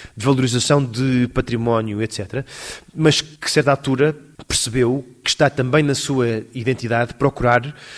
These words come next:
parceiros que tenham capacidade, qualidade para um projeto destes. Por isso, assim como os seis jesuítas desta comunidade, em conjunto, pensam, sonham o que é que gostavam que este espaço fosse, é muito importante para nós também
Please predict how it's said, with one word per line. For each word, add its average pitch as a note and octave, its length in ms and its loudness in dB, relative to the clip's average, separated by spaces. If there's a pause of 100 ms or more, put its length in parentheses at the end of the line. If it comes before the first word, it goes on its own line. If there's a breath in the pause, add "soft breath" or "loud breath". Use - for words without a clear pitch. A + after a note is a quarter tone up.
(220 loud breath)
parceiros C#3 520 2
que - 360 -14
tenham C#3 580 2
capacidade, - 580 0
qualidade C3 480 2
para C3 100 0
um C3 60 0
projeto A#2+ 340 -4
destes. A#2 300 -2
Por - 120 -8
isso, - 140 -6 (340 loud breath)
assim E3 240 0
como D3+ 160 2
os - 80 -2
seis E3 160 4
jesuítas C3 320 0
desta C#3+ 240 0
comunidade, B2 480 0 (600 loud breath)
em D3+ 100 2
conjunto, C3 880 0 (240 soft breath)
pensam, C3+ 400 2
sonham B2 720 2
o B2 80 -4
que - 160 -2
é - 20 2
que - 320 -4
gostavam C3 360 0
que C3+ 100 -2
este - 120 -2
espaço - 340 -4
fosse, - 380 -8 (400 loud breath)
é A#2+ 80 -2
muito D3+ 220 2
importante D3+ 380 0
para B2+ 180 2
nós C3+ 180 4
também A#2+ 400 -2